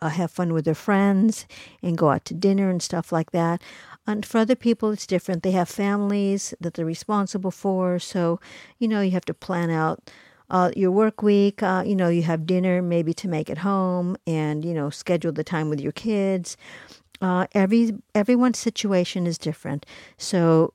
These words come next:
adjust your time, use your time wisely, adjust your time accordingly. So you really have to value your time.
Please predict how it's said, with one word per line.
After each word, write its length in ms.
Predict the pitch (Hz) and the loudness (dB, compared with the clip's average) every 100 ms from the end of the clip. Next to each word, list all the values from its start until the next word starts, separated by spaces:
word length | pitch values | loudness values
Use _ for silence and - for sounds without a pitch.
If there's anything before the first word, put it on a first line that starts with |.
| - | 0
adjust 520 | 170 151 196 - - | 0 2 0 0 -2
your 100 | 214 | -2
time, 600 | - 208 190 185 180 185 _ _ _ _ _ - | -2 2 4 4 2 -2 _ _ _ _ _ -6
use 240 | 170 170 | -2 -2
your 100 | 185 | -2
time 300 | - 208 196 | -2 0 2
wisely, 640 | 190 175 175 190 170 170 - - - | 4 2 0 0 0 0 -4 -14 -10
adjust 400 | 165 160 180 - | -6 -2 -2 -2
your 60 | 185 | -8
time 340 | - 185 180 247 | -6 -4 -4 -4
accordingly. 760 | 180 - 180 165 165 151 139 151 _ _ _ _ _ _ _ _ _ - - - | -8 -6 -4 -2 -2 -2 -2 -6 _ _ _ _ _ _ _ _ _ -20 -20 -8
So 140 | 202 | -2
you 140 | 196 | 0
really 240 | 196 247 285 | 0 -2 0
have 260 | 240 254 - | 0 0 0
to 80 | |
value 500 | 180 165 165 180 196 | 0 4 6 6 8
your 220 | 220 220 220 | 6 6 4
time. 540 | - 233 233 233 240 | 4 4 6 4 2